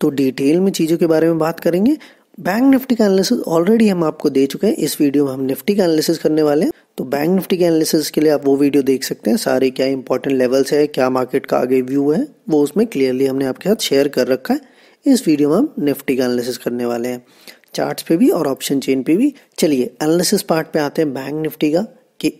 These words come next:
कैसे इंट्राडे मूव्स देखे, आगे कैसी मार्केट है, क्या डाउन ट्रेंड कंटिन्यू रहेगा। फ्राइडे को एक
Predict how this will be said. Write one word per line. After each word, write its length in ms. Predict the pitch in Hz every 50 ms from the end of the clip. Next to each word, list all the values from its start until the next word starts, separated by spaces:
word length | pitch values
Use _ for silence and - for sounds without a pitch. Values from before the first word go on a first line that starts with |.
| - -
कैसे 300 | 151 139 139 - 170 156
इंट्राडे 400 | 143 127 - 147 147 147 156 147
मूव्स 300 | 135 131 139 147 143 -
देखे, 240 | 165 156 147 220 208 - - _ -
आगे 360 | 151 151 147 147 147 214 220 208 208 -
कैसी 320 | 165 143 143 143 - 208 208
मार्केट 420 | 190 170 170 170 - 196 180 -
है, 120 | 202 202
क्या 240 | 196 - - 160 175
डाउन 280 | 170 151 143 139 143 139
ट्रेंड 260 | 139 - 175 185 180
कंटिन्यू 420 | - 170 160 147 - 165 170 175 175
रहेगा। 460 | 165 165 160 160 156 160 175 180 190 - _ _ _ -
फ्राइडे 460 | - - - 165 160 156 147 156 170
को 140 | 170 - 175
एक 160 | 180 180